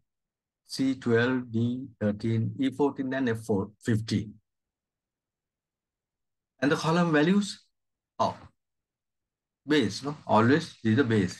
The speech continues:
here at the beginning, column values, base to the power zero,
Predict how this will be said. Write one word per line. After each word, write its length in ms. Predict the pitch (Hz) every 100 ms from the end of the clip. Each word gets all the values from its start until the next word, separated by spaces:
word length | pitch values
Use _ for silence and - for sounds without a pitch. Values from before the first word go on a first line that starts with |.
| -
here 320 | 107 107 - _ _ -
at 60 | 95
the 80 |
beginning, 440 | 87 107 135 156 185 _ _ _ _ 113
column 280 | 110 117 117
values, 400 | 113 123 208 - _ _ _ _ _ _ _ _ -
base 340 | 113 151 185 185
to 140 | 131
the 80 | 110
power 300 | 95 95 92
zero, 340 | 87 92 -